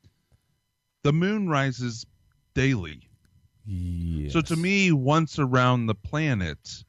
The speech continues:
Speaker 1: and I know we're spinning as well,
Speaker 2: Right.
Speaker 1: but to me, once around the planet, twenty-four hours, uh, le-, it's actually less,
Speaker 2: It would
Speaker 1: be
Speaker 2: be
Speaker 1: in
Speaker 2: less.
Speaker 1: orbit,
Speaker 2: It
Speaker 1: right?
Speaker 2: would be less, yes. I would think so.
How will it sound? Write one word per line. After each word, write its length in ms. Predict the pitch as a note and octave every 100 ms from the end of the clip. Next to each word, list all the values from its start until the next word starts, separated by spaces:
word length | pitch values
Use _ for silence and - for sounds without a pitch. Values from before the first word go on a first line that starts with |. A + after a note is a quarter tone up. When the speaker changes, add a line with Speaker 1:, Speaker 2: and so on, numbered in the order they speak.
| -
Speaker 1:
and 140 | B2
I 80 | C3+
know 220 | D#3+ F3+
we're 240 | E3 C#3+ C#3+
spinning 960 | - - - - B2+ B2+ G2+ E2+ E2 - -
as 220 | G2 F2
well, 680 | G2+ A2+ F#2+ D#2+ D2+ D2 - _ _ _ -
Speaker 2:
Right. 280 | E2 A#2+ -
Speaker 1:
but 140 | D3
to 100 | E3+
me, 380 | D#3+ F3+ G3 F#3
once 340 | E3 D3 D3 -
around 300 | C3 B2 A2+
the 80 |
planet, 560 | F#2 - C#3+ C3 G2+ -
twenty-four 580 | - B2 A2+ F#2 G#2 G2
hours, 480 | A2 A2+ G#2 F#2 -
uh, 160 | A#2+ A2 F#2+
le-, 140 | G#2 B2+
it's 160 | A2+ A2+
actually 320 | A2 - F#2+
less, 600 | G2 G2+ D#2+ D2+ - - _ _ _ _ _ _ _ - A2+
Speaker 2:
It 100 | A#2
would 180 | A#2+ C#3+
Speaker 1:
be 120 | C3
Speaker 2:
be 40 | B2
Speaker 1:
in 60 |
Speaker 2:
less. 260 | - - F2+
Speaker 1:
orbit, 140 | D#2 -
Speaker 2:
It 80 | F2+
Speaker 1:
right? 140 | A#2
Speaker 2:
would 140 | C#3 A#2+
be 100 | B2+
less, 280 | G2 E2 -
yes. 380 | C#3 G#2+ - - -
I 140 | C3+
would 140 | C3
think 240 | F#2 C3+ -
so. 360 | - D#2+ A#2+